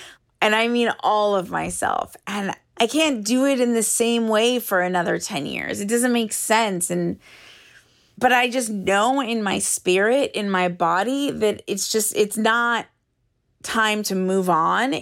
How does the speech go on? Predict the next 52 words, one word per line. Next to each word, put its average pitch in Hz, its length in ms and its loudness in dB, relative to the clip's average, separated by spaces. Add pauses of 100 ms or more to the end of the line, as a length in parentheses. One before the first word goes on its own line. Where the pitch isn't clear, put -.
It's 202 240 -2
time 208 380 -2
to 233 80 0
reinvent. 180 680 2
And 190 100 -6
I 185 100 -2
just 190 220 -4
don't 190 240 2
know 185 240 2
what 170 220 0
that 156 260 0
reinvention - 640 -8
looks - 260 -10
like. - 320 -2 (420)
I 254 120 4
know 294 200 2
what 320 160 2
I 269 160 2
think 233 560 -4
I'd 320 240 2
like 302 240 0
it 302 140 -6
to 302 80 -4
look 285 260 -2
like, 294 380 -2
but 262 140 0
I 254 100 0
need 247 240 -2
to - 100 -4
kind 269 220 0
of, 240 120 -2
like, 220 220 0
dip 208 180 -2
my 202 180 -4
toes 190 300 0
in 190 60 -4
the 190 80 -2
water 190 260 2
and 175 140 -4
see, 180 500 -2 (460)
because 220 640 2
I 202 220 2
don't, 220 280 0
again, 208 300 0
I 196 120 2
don't 196 120 2
wanna 196 220 0
deplete 180 400 -6
myself. - 600 -2
Like, 202 220 0
things 220 320 -2
like 170 280 0